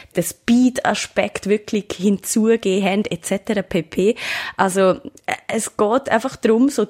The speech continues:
zügig wie möglich ins Ziel zu kommen und das liegt eigentlich in den meisten von uns so ein bisschen grundsätzlich, würde ich sagen, schon fast veranlagt.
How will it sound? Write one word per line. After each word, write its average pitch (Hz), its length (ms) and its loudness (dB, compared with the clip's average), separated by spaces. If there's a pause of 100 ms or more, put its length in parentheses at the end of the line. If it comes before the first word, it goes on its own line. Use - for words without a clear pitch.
(120)
zügig 269 420 2
wie 226 120 0
möglich 208 400 -2
ins - 180 -10
Ziel 233 320 0
zu - 140 -10
kommen 196 240 2
und - 280 -4
das 175 220 -2
liegt 220 760 0
eigentlich 208 760 0
in 196 140 -2
den 180 120 2
meisten 175 420 0
von 160 300 0
uns 175 240 -4
so 151 220 2
ein - 140 -10
bisschen 151 340 -2
grundsätzlich, 156 640 -4
würde 151 180 0
ich 160 60 -8
sagen, 139 200 -4
schon 151 120 -6
fast - 180 -6
veranlagt. - 720 -6